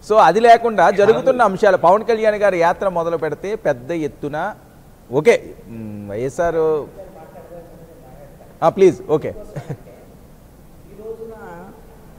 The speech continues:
Speaker 2: ఆ, ప్యానెల్లో ఉండేటువంటి అందరికి కూడా నమస్కారం, నైంటీ నైన్ వీక్షకులు నమస్కారం. ఈ రోజున ప్రజలకు సంబంధించినటువంటి కీలకమైనటువంటి ఇళ్ల స్థలాలు, ఇళ్ల నిర్మాణానికి సంబంధించినటువంటి అంశాన్ని జనసేన తీసుకుంది కాబట్టి,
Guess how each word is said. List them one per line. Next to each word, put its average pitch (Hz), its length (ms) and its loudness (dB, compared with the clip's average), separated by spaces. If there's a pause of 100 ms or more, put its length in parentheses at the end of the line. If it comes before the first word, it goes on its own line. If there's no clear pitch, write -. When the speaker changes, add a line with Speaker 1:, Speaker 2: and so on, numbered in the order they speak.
(240)
Speaker 2:
ఆ, 131 100 -4
ప్యానెల్లో 175 460 -6
ఉండేటువంటి 156 720 -4
అందరికి 127 360 -2
కూడా 147 140 0
నమస్కారం, 151 720 -4 (140)
నైంటీ 143 240 0
నైన్ 123 200 -2
వీక్షకులు 110 380 -6
నమస్కారం. 98 480 -10 (680)
ఈ 139 60 -2
రోజున 202 360 6
ప్రజలకు 202 440 4
సంబంధించినటువంటి 170 880 0
కీలకమైనటువంటి 151 840 0
ఇళ్ల 131 160 2
స్థలాలు, 131 580 0
ఇళ్ల 135 180 0
నిర్మాణానికి 127 560 -2
సంబంధించినటువంటి 110 480 -6
అంశాన్ని 120 380 -6
జనసేన 120 360 -2
తీసుకుంది 107 480 -8
కాబట్టి, 92 460 -8